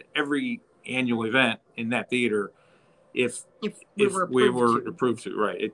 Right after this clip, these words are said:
Speaker 1: and we, we apply every year, and, but this is a good time to announce that, that this year at Living Dead Weekend on Friday night, we're going to screen in the Cinemark Theater in the mall,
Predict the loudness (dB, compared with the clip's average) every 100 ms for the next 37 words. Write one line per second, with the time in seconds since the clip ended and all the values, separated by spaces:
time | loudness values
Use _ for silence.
0 | -8 -6 -4 -4 0 -2 2 6 8 8
1 | 4 2 0 0 -4 -8 _ _ _ -10
2 | -6 -4 -6 -10 _ -20 -6 4 6 8
3 | 6 2 4 4 6 4 4 4 4 0
4 | -4 -4 -4 -6 -6 -8 -6 -2 -2 -4
5 | -4 0 0 0 -2 -6 -2 -2 0 -2
6 | -4 -6 -6 -8 0 4 6 4 0 -6
7 | -8 -14 -8 -4 -4 -6 _ -4 -2 -4
8 | -8 -8 -6 -4 -2 -2 -2 -2 -2 -4
9 | -4 -4 -2 -4 -4 -6 -6